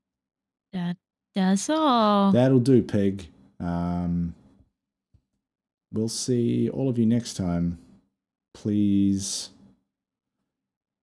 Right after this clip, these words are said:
Speaker 2: I was gonna say get in the comments, but I don't know why. What would you say? What would you say in our comments? Say some cursed shit.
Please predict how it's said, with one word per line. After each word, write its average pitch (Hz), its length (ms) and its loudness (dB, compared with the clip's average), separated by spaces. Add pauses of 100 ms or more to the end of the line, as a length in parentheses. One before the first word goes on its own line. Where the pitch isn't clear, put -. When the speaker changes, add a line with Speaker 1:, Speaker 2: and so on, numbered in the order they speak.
(1000)
Speaker 2:
I - 60 -20
was - 80 -20
gonna 151 100 -4
say 131 140 0
get 101 180 0
in 80 60 -6
the 90 80 -4
comments, 90 420 -4
but 113 140 0
I 120 40 6
don't 131 160 4
know 95 100 -2
why. 80 480 -4 (440)
What 110 140 0
would 98 120 -4
you 92 60 -6
say? 73 420 -12 (1400)
What 180 100 -6
would 190 120 -10
you 180 60 -4
say 104 320 -4
in 92 260 -2
our 87 280 -6
comments? 71 840 -14 (1040)
Say - 160 0
some 151 180 -2
cursed - 500 -8
shit. 65 340 -12